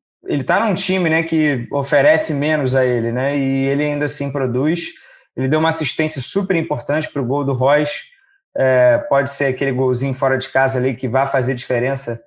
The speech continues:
no jogo de volta, não sabemos, né? O normal seria o City ganhar, mas como também teria sido normal o City ter uma vitória mais tranquila no jogo de ida e não teve.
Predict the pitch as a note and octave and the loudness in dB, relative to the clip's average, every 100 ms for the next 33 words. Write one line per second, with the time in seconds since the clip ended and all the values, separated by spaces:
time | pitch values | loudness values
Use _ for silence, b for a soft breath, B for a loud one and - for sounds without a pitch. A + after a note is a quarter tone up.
0 | b _ - B2 B2+ B2+ B2+ B2 E3 E3+ | b _ -8 -4 -2 -2 -2 0 0 0
1 | C#3 D3 - D3+ D3 E3+ F#3+ - - _ | -2 0 2 2 2 0 -2 -8 -14 _
2 | _ _ C3 D#3 D3+ A#2 A2 - C3+ C#3+ | _ _ -2 2 2 0 -4 -4 -2 0
3 | C3 C3+ D#3+ F#3 G3 F#3 G#3 G#3 F#3 F#3 | 2 2 2 0 0 0 0 -2 -2 -2
4 | A#3 G#3+ F#3+ F#3 A3+ D3+ E3+ E3+ G#3 - | -2 -2 -2 0 2 2 2 0 -2 -6
5 | B B B - D#3+ F3 E3 E3+ F3 F3+ | B B B -2 -2 0 0 0 2 2
6 | F3 - E3+ F3+ E3 D#3+ F3 - D#3+ D#3 | 2 0 0 2 2 2 2 0 -2 -2
7 | F3+ - _ _ _ b b _ - E3+ | -4 -6 _ _ _ b b _ -2 2
8 | F3+ D#3+ F3 D#3+ D#3+ F3 F3+ F#3 E3+ D#3 | 2 2 4 4 4 2 2 0 0 2
9 | E3 F3+ F3 D#3 E3 D3+ D3 E3+ F#3 F3+ | 2 2 0 0 0 0 0 0 0 0
10 | G3+ - D#3+ B2 A2 | -2 -2 0 -2 -6